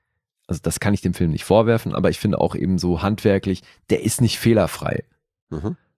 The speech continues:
Speaker 1: Trotzdem ist das für mich ein Zehn-Punkte-Film, ganz klar, weil ich
Speaker 2: Okay.
Speaker 1: einfach hier De Niro und Pesci dabei zuguck, Alter.
Speaker 2: Das ist krasses Schauspielkino,
Speaker 1: Das
Speaker 2: oder?
Speaker 1: ist so krass Schauspielkino,
Speaker 2: Mhm.
Speaker 1: ey, den beiden, also das ist unglaublich. Und eben, ich find halt, äh, klar, De Niro, das ist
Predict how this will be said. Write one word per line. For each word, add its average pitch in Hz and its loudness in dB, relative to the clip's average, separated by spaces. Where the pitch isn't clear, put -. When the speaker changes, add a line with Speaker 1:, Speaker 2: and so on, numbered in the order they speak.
Speaker 1:
Trotzdem - 2
ist - -2
das 87 -4
für - -2
mich 92 2
ein 76 -4
Zehn-Punkte-Film, 73 -6
ganz 85 -4
klar, 76 -2
weil 78 0
ich 82 2
Speaker 2:
Okay. - -6
Speaker 1:
einfach 82 -4
hier 92 -2
De 82 -4
Niro 92 4
und 80 -4
Pesci 95 -2
dabei 85 0
zuguck, - -4
Alter. 92 0
Speaker 2:
Das - -20
ist - -14
krasses 80 0
Schauspielkino, 90 2
Speaker 1:
Das - 0
Speaker 2:
oder? 135 6
Speaker 1:
ist 113 2
so 120 8
krass - 0
Schauspielkino, 98 0
Speaker 2:
Mhm. 85 4
Speaker 1:
ey, 92 2
den 95 0
beiden, 98 2
also - -6
das - -16
ist - -6
unglaublich. 98 0
Und 104 2
eben, 131 6
ich 101 2
find 120 2
halt, 104 2
äh, 80 -4
klar, 95 0
De 80 0
Niro, 90 2
das - -8
ist - -6